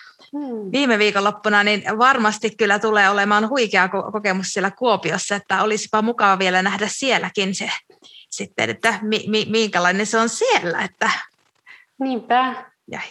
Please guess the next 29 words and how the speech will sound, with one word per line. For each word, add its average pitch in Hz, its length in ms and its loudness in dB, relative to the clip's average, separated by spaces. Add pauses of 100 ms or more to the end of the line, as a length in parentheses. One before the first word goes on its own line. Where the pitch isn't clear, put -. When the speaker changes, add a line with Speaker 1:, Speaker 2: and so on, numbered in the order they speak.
Speaker 1:
Joo, 226 460 2
siis 196 420 -4
varmasti 208 400 0
tosi 220 540 -6
erilainenkin. 226 520 4
Siinä 196 180 -2
on 233 60 -2
nyt 262 80 -6
tiet-, 240 300 -2
varmasti 226 400 -2
tosi 240 240 -4
paljon 196 260 2
samaa, 226 420 2
mutta 202 240 -8
myös 190 340 -4
oletan, 202 520 0
että 208 200 -8
myös 208 260 -6
paljon 202 360 -4
erilaista. 214 540 -4
Mä 247 140 0
en 220 80 0
valitettavasti 196 680 0
itse 214 260 -6 (100)
päässyt 226 320 0
siihen 226 320 -2
Helsingin 226 560 0
esitykseen 247 640 -2
nyt 254 100 -6